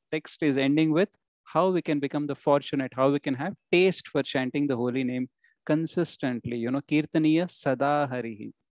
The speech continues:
So when we talk about kirtaniya, it may not necessarily always mean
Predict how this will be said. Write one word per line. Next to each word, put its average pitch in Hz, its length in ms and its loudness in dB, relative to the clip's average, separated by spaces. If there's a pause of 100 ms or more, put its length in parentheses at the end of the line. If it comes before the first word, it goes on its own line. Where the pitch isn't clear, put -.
(260)
So 170 320 4
when 156 220 2
we 170 120 0 (200)
talk 185 180 2
about 202 240 0 (100)
kirtaniya, 170 640 -2 (120)
it 160 180 -2 (160)
may 151 180 0
not 180 260 -2
necessarily 165 760 0
always 143 540 0
mean 156 240 -2